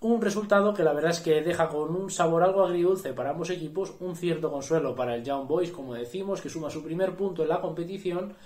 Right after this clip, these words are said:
y para un Villarreal que se mantiene todavía como único equipo español invicto en esta uefa Youth League y que, eh, tendrá que afrontar un duelo decisivo,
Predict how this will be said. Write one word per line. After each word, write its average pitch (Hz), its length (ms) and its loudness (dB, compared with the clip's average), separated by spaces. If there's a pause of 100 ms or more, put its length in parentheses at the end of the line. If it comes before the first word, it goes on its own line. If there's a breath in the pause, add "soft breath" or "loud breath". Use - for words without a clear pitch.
(400 loud breath)
y 170 100 -4
para 170 200 8
un 240 100 4
Villarreal 220 400 8
que 190 60 0
se 170 100 -6
mantiene 170 360 0
todavía 175 580 6 (320 loud breath)
como 170 320 4
único 262 400 4
equipo 202 320 0
español 165 420 0
invicto 131 540 -6
en 127 80 -4
esta 143 180 -4
uefa 135 320 -4
Youth 233 220 -2
League 226 260 -4 (400 loud breath)
y 208 140 -4
que, 220 320 4
eh, 147 360 2
tendrá 143 260 4
que 175 80 4
afrontar 170 440 2
un 143 320 -2
duelo 165 380 4
decisivo, 220 920 2